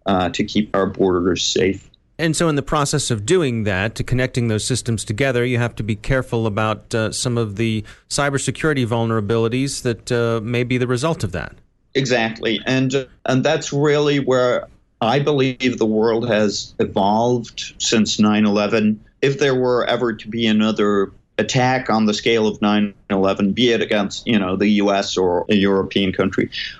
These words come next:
Speaker 1: it's not inconceivable that it would be a, a physical attack combined with a, a cyber attack, whereas ten, twenty years ago, that was not really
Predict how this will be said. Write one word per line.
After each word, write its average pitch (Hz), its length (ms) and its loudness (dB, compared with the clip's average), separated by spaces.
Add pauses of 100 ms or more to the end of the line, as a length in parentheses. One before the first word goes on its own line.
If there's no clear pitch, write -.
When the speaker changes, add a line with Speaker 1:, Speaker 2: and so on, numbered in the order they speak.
Speaker 1:
it's 151 200 0
not 175 300 0
inconceivable 139 800 0
that 120 340 0
it 120 140 2
would 117 240 0
be 117 360 2
a, 104 540 0
a 107 40 0
physical 147 680 0
attack 117 400 0
combined 110 540 2
with 107 260 0
a, 104 260 2
a 110 40 0
cyber 104 540 0
attack, 98 440 -4 (500)
whereas 117 760 2 (100)
ten, 107 340 2
twenty 110 300 2
years 110 340 2
ago, 101 320 0 (160)
that 113 300 0
was 113 240 2
not 104 380 0 (240)
really 98 580 0